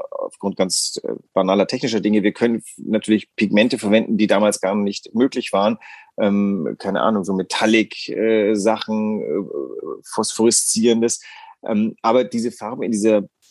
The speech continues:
ist ja nicht mal grell, in dieser stark,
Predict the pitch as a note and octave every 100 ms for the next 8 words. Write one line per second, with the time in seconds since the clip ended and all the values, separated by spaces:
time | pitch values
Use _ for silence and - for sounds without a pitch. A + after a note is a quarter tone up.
0 | - - C3+ A#2+ F2+ E2+ - F#2 B2 A#2+
1 | - G#2+ A2 G#2+ G2+ - - _ _ _
2 | - A2 D3+ F3 D#3